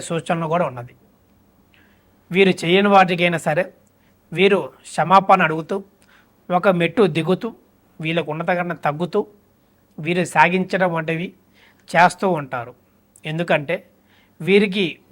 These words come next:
ఓర్పు గుణం ఎక్కువ. ఈ యొక్క నెల మొత్తం గ్రహాలు కొంత మిశ్రమ ఫలితాలు కనబడుతున్నాయి. కొంత పాజిటివ్ వైపు, కొంత నెగిటివ్ వైపు. మొదటి రెండు వారాలు వీళ్ళకి అద్భుతమైన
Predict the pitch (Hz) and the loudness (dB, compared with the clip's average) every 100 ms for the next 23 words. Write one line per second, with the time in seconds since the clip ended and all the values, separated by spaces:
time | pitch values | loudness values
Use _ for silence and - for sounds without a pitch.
0 | 151 196 190 196 180 202 151 135 160 131 | 0 0 0 -4 -2 -2 -4 -8 -10 -10
1 | _ _ _ _ _ _ _ _ - 147 | _ _ _ _ _ _ _ _ -14 -4
2 | 165 170 147 139 165 175 165 185 185 _ | -2 -2 -4 -4 -2 -2 -2 -6 -8 _
3 | _ _ _ - 165 160 151 208 208 180 | _ _ _ -14 -4 0 6 6 4 0
4 | 170 165 160 143 - 202 202 190 170 185 | -4 0 -2 -2 -6 -4 -4 -2 -4 -4
5 | 190 156 143 143 139 123 107 _ _ _ | -4 -6 -6 -8 -8 -18 -20 _ _ _
6 | _ _ _ _ 165 170 170 - 151 170 | _ _ _ _ -2 2 0 2 0 2
7 | - 185 175 170 214 - _ _ _ _ | -2 0 0 -2 -8 -12 _ _ _ _
8 | 180 175 180 156 156 190 165 147 123 - | -4 0 -2 -2 -6 -6 -6 -6 -10 -16
9 | _ _ _ _ _ _ _ 165 165 180 | _ _ _ _ _ _ _ -2 0 2
10 | 226 233 202 196 180 196 208 202 156 - | 4 4 6 4 6 8 8 4 0 -6
11 | _ _ _ _ _ 156 175 185 170 131 | _ _ _ _ _ -4 -2 -2 -4 -10
12 | _ _ _ _ 143 151 180 208 208 208 | _ _ _ _ -2 -2 0 2 4 4